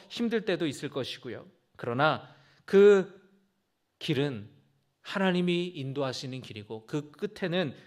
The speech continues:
결국에는 하나님이 인도하셨음을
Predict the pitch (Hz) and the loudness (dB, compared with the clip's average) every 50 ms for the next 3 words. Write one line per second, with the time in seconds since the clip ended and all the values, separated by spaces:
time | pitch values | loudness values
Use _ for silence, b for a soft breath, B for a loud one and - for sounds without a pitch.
0 | B B B B _ _ _ _ _ _ _ _ - - 135 135 127 135 131 143 | B B B B _ _ _ _ _ _ _ _ -6 -2 -2 -2 -2 -4 -4 -4
1 | 131 127 143 170 202 233 220 - - _ _ _ _ _ _ _ _ _ _ - | -4 -4 -4 -4 -4 -6 -8 -12 -18 _ _ _ _ _ _ _ _ _ _ -6
2 | - 214 202 196 190 185 180 185 185 175 143 135 139 139 151 143 135 135 135 - | -2 0 2 2 2 0 0 -2 -4 -4 -4 -4 -4 -2 -2 -2 -2 -4 -6 -8
3 | - - 131 120 123 127 156 190 185 B | -8 -8 -8 -6 -4 -4 -6 -6 -8 B